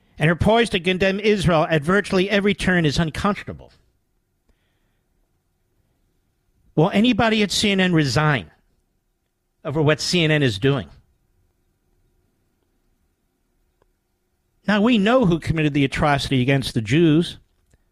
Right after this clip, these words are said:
on October seventh, including babies in their cribs, people burned alive, people decapitated. In one case, one of the forensic medical doctors said,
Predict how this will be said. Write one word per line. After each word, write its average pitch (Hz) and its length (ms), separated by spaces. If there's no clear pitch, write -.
on 139 100
October 135 400
seventh, 131 460
including 165 400
babies 160 420
in 156 80
their 135 140
cribs, 175 520
people 160 260
burned 165 280
alive, 165 560
people 170 240
decapitated. 160 880
In 160 100
one 233 220
case, 202 580
one 165 120
of 190 80
the 185 120
forensic 185 600
medical 170 360
doctors 131 500
said, 139 360